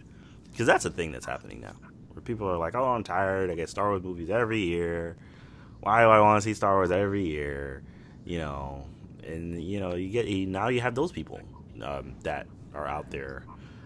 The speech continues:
where they're kinda just tired of it all, you know, so we, um, you know, we'll see. The ticket sales are speaking for themselves, so it's selling out, breaking records,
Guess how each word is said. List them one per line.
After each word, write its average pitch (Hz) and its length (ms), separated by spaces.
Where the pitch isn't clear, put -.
where 78 120
they're 78 100
kinda 101 240
just 101 160
tired 117 380
of 67 120
it - 80
all, - 140
you 76 120
know, 76 180
so 78 440
we, 123 560
um, 101 580
you 110 80
know, 95 100
we'll 131 220
see. 147 180
The 101 120
ticket 185 300
sales 139 520
are 107 240
speaking 117 500
for 101 120
themselves, 90 580
so 80 200
it's 73 100
selling 101 440
out, 98 420
breaking 95 380
records, 95 840